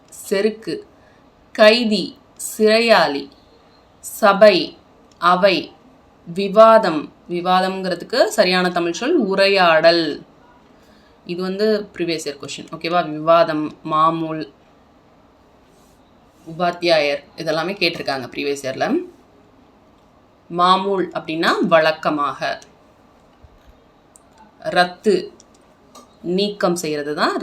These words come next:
ரத்துன்னு சொல்லுவாங்க. நாஷ்டா அப்படிங்கிறது காலை உணவு இல்ல சிற்றுண்டி. அமல், அமல்படுத்துறதுன்னு சொல்லுவோம் இல்லையா? நடைமுறைப்படுத்துதல். உபன்யாசம்,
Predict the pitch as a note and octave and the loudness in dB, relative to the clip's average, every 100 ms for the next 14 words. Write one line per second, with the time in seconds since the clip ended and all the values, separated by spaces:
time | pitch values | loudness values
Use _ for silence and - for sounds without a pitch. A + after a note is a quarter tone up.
0 | D#3+ D#3+ - F3 E3+ D3 C#3+ C#3+ C#3 - | -2 -2 -2 -4 -4 -6 -6 -8 -10 -12
1 | _ - - _ - E3+ F3 F#3 - - | _ -20 -20 _ -6 0 2 2 -2 0
2 | F#3 E3 - D3+ D#3 D3+ A3 - _ G#3 | 2 0 -6 -10 -10 -6 -8 -8 _ 0
3 | F3+ F3 F3 E3+ D#3 D#3+ G3+ G4+ D#4+ G3 | 4 4 4 0 -2 -4 -2 2 2 0
4 | F#3+ F3+ - E3+ D#3 C#3+ - _ _ _ | -4 -8 -8 -6 -6 -6 -12 _ _ _
5 | _ _ _ _ _ _ _ D#3+ F3+ G3 | _ _ _ _ _ _ _ 0 2 2
6 | F#3 - - _ - F3 F#3 F#3 E3+ E3+ | 0 -2 -10 _ -8 -4 -2 -2 -4 -4
7 | E3 F3 F3 D#3+ F#3 C#4+ F3+ E3 G3 F#3+ | -4 -4 -6 -6 -2 0 0 0 0 0
8 | G3 F#3+ - - C3 D3+ - _ _ _ | -2 -2 -6 -6 -6 -6 -8 _ _ _
9 | _ _ _ _ _ _ _ G3 G3 B3 | _ _ _ _ _ _ _ -8 -2 0
10 | C4 A#3 F#3 E3 D3 | 0 0 -2 -2 -8